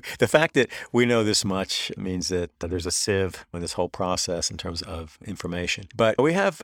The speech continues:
at least four really important cases now that the I A R P still has, including Arizona, L S U,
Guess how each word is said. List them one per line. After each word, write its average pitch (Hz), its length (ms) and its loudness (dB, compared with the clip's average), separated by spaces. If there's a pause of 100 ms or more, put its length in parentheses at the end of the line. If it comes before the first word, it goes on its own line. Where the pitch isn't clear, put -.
(100)
at 135 140 4
least 139 260 2
four 143 480 4
really 120 280 2
important 131 360 0
cases 120 600 0
now 101 220 0
that 90 160 -4
the - 100 0
I 113 140 4
A 113 220 0
R 98 140 -2
P 156 220 -4
still 113 300 2
has, 127 540 0
including 104 480 -4
Arizona, 107 800 0
L 104 200 2
S - 180 0
U, 101 400 0